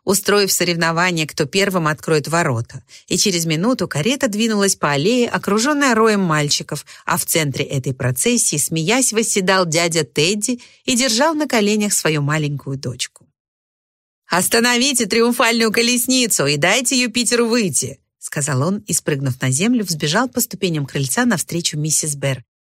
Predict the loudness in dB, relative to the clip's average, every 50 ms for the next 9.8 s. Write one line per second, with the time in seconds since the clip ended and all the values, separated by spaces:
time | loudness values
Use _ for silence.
0 | _ _ _ _ _ _ _ _ _ _ _ _ _ -4 -2 0 2 2 2 0
1 | 0 0 0 0 2 2 2 4 2 2 0 -2 -2 -2 -2 0 0 2 2 2
2 | 2 2 0 0 -2 -6 -8 -4 0 0 0 0 0 0 -2 -2 0 0 -2 -2
3 | 0 0 0 0 -2 -2 -2 -4 -4 -2 -4 -4 -6 -4 -4 -4 -2 -2 -2 -4
4 | -4 -6 -10 -16 -20 -20 _ _ _ _ _ _ _ 0 0 0 0 0 0 0
5 | 2 2 2 2 4 4 4 4 4 2 2 0 0 -2 0 0 0 0 0 0
6 | 0 -2 -4 -10 _ _ _ _ -6 -4 -4 -2 -2 -2 0 0 0 0 0 0
7 | 0 0 0 0 0 0 -2 -4 -6 -10 -16 _ _ _ _ _ _ _ _ _
8 | _ _ _ _ _ _ -2 0 2 2 2 2 2 2 2 2 2 0 0 0
9 | -2 -2 0 -2 -2 -2 0 0 0 0 0 -2 -2 -2 -4 -4